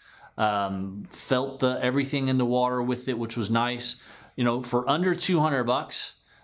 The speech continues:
um, I think the M S R P is a hundred ninety-nine dollars. I think I've seen it for a, a less than that, um, out there. But if you're looking for a great rod and reel combo,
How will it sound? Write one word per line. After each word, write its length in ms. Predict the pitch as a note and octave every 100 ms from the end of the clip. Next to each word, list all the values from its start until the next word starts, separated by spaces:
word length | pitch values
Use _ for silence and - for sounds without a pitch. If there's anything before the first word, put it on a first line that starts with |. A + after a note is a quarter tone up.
| _
um, 160 | A#2 A#2+
I 80 | B2+
think 160 | C#3+
the 160 | C3 A#2
M 160 | B2+
S 160 | C#3 A#2+
R 140 | B2
P 300 | A#2+ C3 B2+
is 100 | A#2
a 60 | G2+
hundred 320 | G#2+ B2 A2+
ninety-nine 480 | A2+ A#2 A#2 A2+ A2
dollars. 400 | A2 A2+ A#2 G#2+
I 40 |
think 160 | F#2+ A2+
I've 120 | G2
seen 200 | - A#2
it 140 | A2 -
for 80 |
a, 80 | G2+
a 240 | A2+ - G#2+
less 320 | G#2 A2 -
than 160 | G#2
that, 340 | G2+ G#2+ A2 - - - - -
um, 520 | G#2 G2+ G2 G2+ F#2+ -
out 220 | A#2+ A2+
there. 200 | B2 A2+
But 240 | G#2+ A2+ - - _
if 140 | A#2 A#2
you're 100 | B2
looking 340 | C#3+ E3 F3
for 200 | - E3
a 100 | B2+
great 300 | A2 C3 E3
rod 260 | D3+ C3+ C3+
and 120 | C3+
reel 160 | B2+ B2
combo, 640 | B2+ A#2 A#2 A#2 A2+ A2+